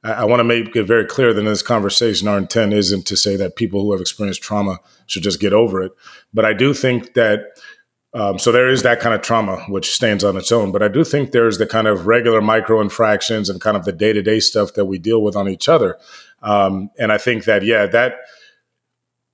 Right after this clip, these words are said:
people being in their safe spaces too much, I can see ha-,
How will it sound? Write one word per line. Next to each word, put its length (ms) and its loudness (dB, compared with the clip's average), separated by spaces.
people 280 0
being 260 2
in 80 0
their 140 4
safe 320 0
spaces 500 0
too 180 -2
much, 360 2
I 80 0
can 160 -8
see 180 0
ha-, 140 -2